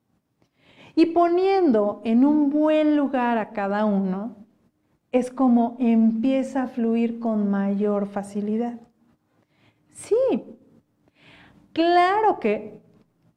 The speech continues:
a lo largo de los años fui haciendo, ¿no? Esto que les comento y esto que les comparto. Pero, ¿qué creen?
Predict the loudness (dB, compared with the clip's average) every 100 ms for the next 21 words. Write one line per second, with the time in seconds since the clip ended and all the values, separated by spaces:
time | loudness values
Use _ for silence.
0 | _ -8 -2 0 2 4 4 2 0 0
1 | -2 -4 -6 -4 -4 -4 -8 -14 -20 -20
2 | _ _ -8 0 2 4 2 0 -2 0
3 | 2 2 2 -2 -6 -10 -8 -6 -8 -6
4 | -4 -2 -2 0 0 0 -2 -4 -2 -2
5 | -2 -2 -6 -4 -6 -8 -6 -8 -10 -10
6 | -10 -8 -6 -6 -10 -20 _ _ _ _
7 | _ _ 0 0 0 -4 -6 -8 -12 -14